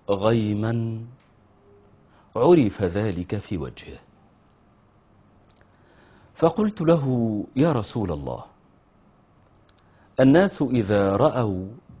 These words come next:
الريح أو الغيم فرحوا، وأنت إذا رأيت ذلك عرف ذلك في وجهك، أي بالكراهية." فقال لها رسول الله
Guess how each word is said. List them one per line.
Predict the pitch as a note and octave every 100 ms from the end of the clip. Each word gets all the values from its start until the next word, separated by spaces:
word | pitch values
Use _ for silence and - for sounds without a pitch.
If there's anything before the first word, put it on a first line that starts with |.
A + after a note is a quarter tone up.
| -
الريح | A2+ F#2+ F#2+ A2+ A#2+ B2 B2 - -
أو | A#2+ G#2+
الغيم | G2 G2 A#2 C3+ C#3 C#3+ C#3 - -
فرحوا، | - F#3 F3 B2+ - D#2+ C2 - _ _ _ _ _ _ _ _ _ _ _ _ _ _ _ _ _ _ - - -
وأنت | D3+ G3 E3+ D#3 B2+ -
إذا | C#3 A#2 A2+ G#2+ G#2 G2+ - _ _ A2+
رأيت | C#3 E3 C#3+
ذلك | A2+ A2 B2 B2+ B2+
عرف | C3 B2+ F3 D3+ A#2
ذلك | A2 G2 B2+ B2+ B2 A2
في | - G#2+
وجهك، | G2+ A#2+ E2 D#2+ C#2+ C#2 A#1+ _ _
أي | C3+
بالكراهية." | B2+ F2+ - E2 C#2+ - A#1+ - _ _ _ _ _ _ _ _ _ _ _ _ _ - - _ - - _ - - - - _ _ _ _ _ _ _ -
فقال | E3+ - F3+ D#3+ D3
لها | D#3 C#3
رسول | A2+ G#2 - A#2+
الله | G2 F2 G2 A2 G#2